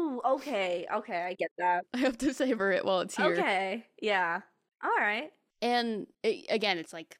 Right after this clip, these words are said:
Speaker 2: because I notice new things every time I watch it, I'm, like, interested in it in that way. And it just, it has, I have never not been entertained watching this movie.
Speaker 1: Yeah, I get that.
Speaker 2: I had no idea what Cloverfield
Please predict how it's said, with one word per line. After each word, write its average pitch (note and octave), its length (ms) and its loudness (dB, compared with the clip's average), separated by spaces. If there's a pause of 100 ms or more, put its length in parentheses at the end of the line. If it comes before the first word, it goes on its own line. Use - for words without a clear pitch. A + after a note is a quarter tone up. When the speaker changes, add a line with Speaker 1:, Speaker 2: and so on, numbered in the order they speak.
(120)
Speaker 2:
because G3 240 -2
I F3 80 -2
notice F3 540 -2
new F#3+ 160 0
things A#3+ 340 -2
every A3 140 -2
time G#3+ 180 -4
I F#3+ 60 0
watch F#3 280 -2
it, F3+ 200 0
I'm, E3 100 -2
like, D#3+ 320 -4 (280)
interested F3+ 600 -4
in E3 100 -4
it D#3+ 180 -6
in E3 140 -2
that D#3 220 -2
way. D#3+ 200 0
And D#3 80 -6 (240)
it G#4 220 2
just, - 380 0
it F4 260 2
has, E4 220 -2 (260)
I B3+ 60 0
have C#4+ 100 0
never A3+ 640 2 (320)
not D#3+ 360 -2
been D#3 180 -6
entertained - 680 -8 (140)
watching - 360 -4
this - 140 -8
movie. - 300 -12 (160)
Speaker 1:
Yeah, F3+ 300 0 (400)
I G#3 120 2
get A#3 220 -2
that. - 220 -6 (240)
Speaker 2:
I - 60 -4
had E3+ 120 -2
no F3+ 100 0
idea F3 300 2
what - 180 -4
Cloverfield F3 760 -6